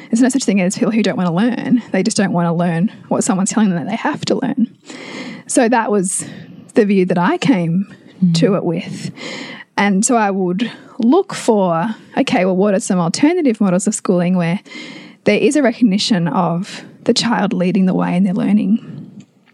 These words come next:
Speaker 1: which interest-, which interested me too in homeschooling and unschooling kind of models, which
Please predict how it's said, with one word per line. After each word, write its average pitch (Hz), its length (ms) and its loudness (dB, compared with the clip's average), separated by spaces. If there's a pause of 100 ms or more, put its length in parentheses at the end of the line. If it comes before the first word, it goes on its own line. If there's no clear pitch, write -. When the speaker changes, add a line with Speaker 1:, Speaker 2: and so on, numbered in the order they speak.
(580)
Speaker 1:
which - 280 2
interest-, - 520 0
which 214 240 2
interested 220 420 2
me 185 160 2
too 349 260 2
in 247 120 2
homeschooling 214 520 2
and 180 120 2
unschooling 208 500 0
kind 180 220 0
of 202 100 -2
models, 180 340 0
which - 460 -2